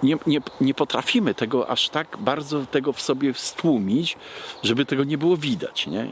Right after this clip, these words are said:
I wtedy jak Michał, jeszcze raz mówię, tego, Michał wtedy jak, y, zaczął opowiadać tą, y, wzywać tego ducha,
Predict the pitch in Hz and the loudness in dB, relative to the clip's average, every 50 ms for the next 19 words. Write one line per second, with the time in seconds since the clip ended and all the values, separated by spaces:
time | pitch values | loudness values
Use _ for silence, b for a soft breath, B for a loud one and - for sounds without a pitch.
0 | - - 135 - - 175 160 180 170 156 - 170 180 180 - 180 160 147 - B | -6 -8 -2 0 0 2 2 2 0 0 -2 -6 -6 -2 0 0 0 0 -2 B
1 | B B B B B B B B B B B B B - - - - - - - | B B B B B B B B B B B B B -20 -20 -20 -20 -20 -20 -20
2 | - - - - - - - - 120 110 113 104 - - - 80 - - - 107 | -18 -18 -18 -8 -2 0 0 2 2 2 0 0 -2 -6 -10 -10 -10 -2 -2 0
3 | 101 113 104 101 - - - - - 139 127 120 127 107 - - 117 101 113 107 | 2 2 0 0 -4 -12 -8 -2 0 0 2 2 0 0 0 -2 -2 0 2 2
4 | 101 104 104 95 - - - 101 92 92 90 85 85 85 90 82 - 82 90 107 | 2 2 0 -2 -4 -2 0 0 2 2 0 0 0 0 -2 -2 -2 -4 0 0
5 | 127 117 - - - 113 104 98 95 - B B B B B B B - 127 - | 0 0 0 0 0 2 2 0 0 -4 B B B B B B B -8 -2 0
6 | - 104 120 120 113 92 - - - 104 101 - - - - 104 98 98 92 90 | 2 2 4 2 2 2 0 0 0 -2 -2 -2 -6 -4 0 2 2 2 2 2
7 | - - 147 123 120 101 - - 117 98 107 101 92 110 98 - - 127 139 151 | 2 0 2 2 2 0 0 0 0 0 0 0 0 -2 -2 2 2 2 2 2